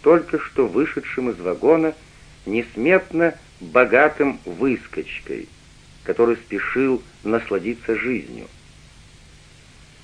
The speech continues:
Хотя за столом не радовали глаз женские наряды, светлые ткани, общий вид столовой не лишён был красочности.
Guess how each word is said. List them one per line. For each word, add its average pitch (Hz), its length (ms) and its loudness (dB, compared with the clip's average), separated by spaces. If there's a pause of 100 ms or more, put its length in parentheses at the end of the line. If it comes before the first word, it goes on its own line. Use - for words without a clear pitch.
(120)
Хотя 190 280 8
за 170 120 6
столом 123 500 8 (260)
не 117 200 4
радовали 104 440 6
глаз 90 380 4 (160)
женские 90 560 0
наряды, 139 480 4 (640)
светлые 127 480 6
ткани, 123 640 4 (260)
общий 160 320 6
вид 208 180 0 (100)
столовой 95 480 4 (400)
не 160 160 6
лишён 170 420 8
был 175 140 6
красочности. 87 1160 0